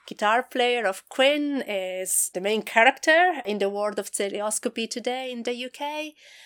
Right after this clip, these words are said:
So stereoscopic images are still produced, but what's more popular now is other more digital ways of experiencing V R. Twenty ten is the Oculus Rift,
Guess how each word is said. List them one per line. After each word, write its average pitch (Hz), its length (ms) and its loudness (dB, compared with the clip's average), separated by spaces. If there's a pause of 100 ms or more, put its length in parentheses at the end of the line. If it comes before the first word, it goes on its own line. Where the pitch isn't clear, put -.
(220)
So 196 540 2
stereoscopic 202 640 0
images 214 400 0
are 190 140 0
still - 320 0
produced, 220 760 -6
but 190 300 0 (100)
what's - 320 -2
more 208 220 0
popular 208 500 0
now 196 500 -2
is 185 480 -6 (480)
other 196 460 0
more 185 400 -2 (140)
digital 202 480 -2
ways 190 440 -2
of 185 140 -4
experiencing 180 1000 -4 (140)
V 196 200 -2
R. 175 320 -2 (100)
Twenty 208 220 0
ten 208 220 2
is 180 160 0
the 175 220 0
Oculus 196 600 -4
Rift, - 720 -2